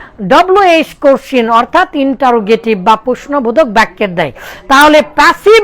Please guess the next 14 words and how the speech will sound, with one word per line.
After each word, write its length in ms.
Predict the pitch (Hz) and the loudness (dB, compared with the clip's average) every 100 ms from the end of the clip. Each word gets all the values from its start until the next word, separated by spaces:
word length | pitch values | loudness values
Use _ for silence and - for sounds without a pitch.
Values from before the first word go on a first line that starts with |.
| 403 | 2
ইন্টারোগেটিভ, 720 | 392 359 339 302 285 - 277 269 - - 185 185 175 - - _ _ _ | 2 2 2 2 0 0 -2 -2 -8 -20 -20 -20 -20 -20 -20 _ _ _
প্যাসিভ 440 | 240 262 - 359 440 440 - - 269 | -2 0 0 0 0 -6 -20 -8 -2
ইন্টারোগেটিভ, 840 | 277 269 269 262 262 214 233 - 220 151 - - - | -2 0 2 2 2 2 0 0 -2 -4 -18 -20 -4
প্যাসিভ 360 | 262 294 427 466 415 | -2 0 2 2 2
ইন্টারোগেটিভ 640 | 392 381 370 349 330 330 330 277 | 0 2 2 2 0 0 -2 0
মানে 200 | 277 294 311 330 - 240 | 2 2 2 0 -4 0
আরবি 240 | 269 226 302 302 | 0 2 -2 0
কি 80 | 311 | 2
হচ্ছে 200 | 302 294 262 | 2 0 0
জানেন? 220 | 370 403 359 330 | 0 0 -2 -2
আমর 220 | 381 440 440 | 0 2 2
মাজহুল। 520 | 427 359 262 294 294 233 - - - - 262 | 0 0 2 4 2 0 -4 -16 -16 0 2
আমর 260 | 339 440 440 381 | 4 4 2 2
মাজহুল 340 | 349 302 370 | 2 2 0